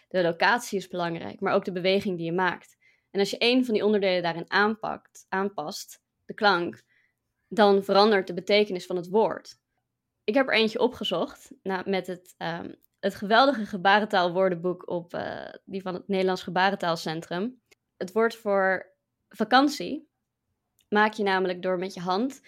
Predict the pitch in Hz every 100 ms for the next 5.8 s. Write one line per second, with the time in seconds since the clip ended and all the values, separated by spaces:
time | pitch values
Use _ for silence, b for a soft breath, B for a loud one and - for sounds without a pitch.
0 | b b 175 170 160 156 220 233 185 156
1 | 170 - 170 165 175 180 170 180 190 180
2 | 175 196 240 247 226 220 - 226 262 -
3 | - - 208 - 226 269 320 - _ _
4 | _ _ _ _ _ 185 180 185 202 277
5 | 247 220 226 226 277 349 -